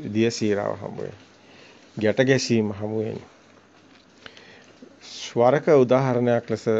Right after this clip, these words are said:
බුදුන් වහන්සේ දක්වන කඹයක් එකම අතට දෙතැනක ඉඳගෙන අඹරයිද?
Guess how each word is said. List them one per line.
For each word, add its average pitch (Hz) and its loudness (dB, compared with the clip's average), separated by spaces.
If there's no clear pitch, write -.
බුදුන් 113 -4
වහන්සේ 110 -4
දක්වන 107 -4
කඹයක් 151 0
එකම 131 0
අතට 127 0
දෙතැනක 120 0
ඉඳගෙන 110 0
අඹරයිද? 98 -4